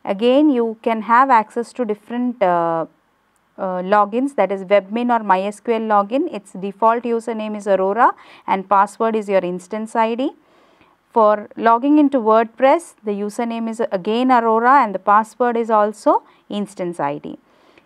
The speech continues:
If you want to go to the Webmin dashboard, uh, you can access it using public D N S, uh, colon ten thousand. So that is where, uh, you will, uh, get access to your Webmin dashboard.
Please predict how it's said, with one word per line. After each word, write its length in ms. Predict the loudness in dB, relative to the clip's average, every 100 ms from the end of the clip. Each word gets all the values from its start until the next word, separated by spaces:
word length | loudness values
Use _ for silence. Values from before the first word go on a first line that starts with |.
| _
If 220 | -6 -2 0
you 140 | 4
want 320 | 4 4 2
to 80 | -2
go 320 | 2 4 4
to 180 | 4 2
the 160 | 2 2
Webmin 840 | 2 0 0 0 0 0 -4 0
dashboard, 760 | 2 2 -4 -4 2 2 2 -2
uh, 220 | 0 2
you 300 | 0 -4 -4
can 160 | -2 2
access 380 | 0 0 -4 -4
it 160 | -4
using 340 | -6 -6 -4 -2
public 480 | -2 -2 -4 -6
D 160 | -6 -4
N 180 | -2 0
S, 300 | -2 -2 _ _ _ _ _
uh, 160 | -4 -4
colon 500 | 2 4 4 2 -2 -2 -2
ten 180 | 0
thousand. 520 | 0 -2 -2 -4 -10 -8
So 320 | -2 -2 -2 -2
that 240 | 0 0
is 160 | -4 -2
where, 280 | 2 2 2 -2
uh, 100 | -4
you 200 | -4 -4
will, 260 | -4 -4
uh, 100 | -4
get 300 | -4 -6 -2
access 400 | -2 -2 -4 -8 -4
to 60 |
your 140 | -2 -2
Webmin 480 | 0 -2 -2 -6 -6 _ _ _ _ _ _ -2
dashboard. 480 | -2 -2 -12 -20